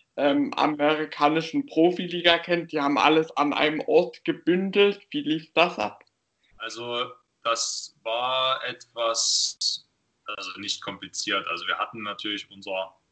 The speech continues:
Speaker 2: unser Internat, also da, wo wir gewohnt haben. Das hatte auch eine etwas kleinere Halle und einen Kraftraum, ähm, also in einem Gebäude sozusagen.
Speaker 1: Ja.
Speaker 2: Ähm, aber die eigentliche Halle, in der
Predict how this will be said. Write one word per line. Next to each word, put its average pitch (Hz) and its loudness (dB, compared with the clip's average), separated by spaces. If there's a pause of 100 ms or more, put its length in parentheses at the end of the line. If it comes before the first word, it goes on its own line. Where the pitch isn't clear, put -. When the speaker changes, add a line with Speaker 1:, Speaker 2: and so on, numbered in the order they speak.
(460)
Speaker 2:
unser 104 -6
Internat, 104 2
also 104 -4
da, 101 0
wo 98 -14
wir 98 -12
gewohnt 143 -10
haben. 165 -4 (920)
Das - -6
hatte 113 4
auch 120 -4 (340)
eine 104 0 (240)
etwas - -4
kleinere 104 2
Halle 180 2 (680)
und 143 2
einen 123 2 (260)
Kraftraum, 92 -2 (760)
ähm, 101 0
also 113 2
in 107 2
einem 113 6
Gebäude 147 2
sozusagen. 156 0
Speaker 1:
Ja. 120 0 (1200)
Speaker 2:
Ähm, 104 6
aber 107 4
die - -8
eigentliche 147 4
Halle, 151 4
in 120 -2
der 120 4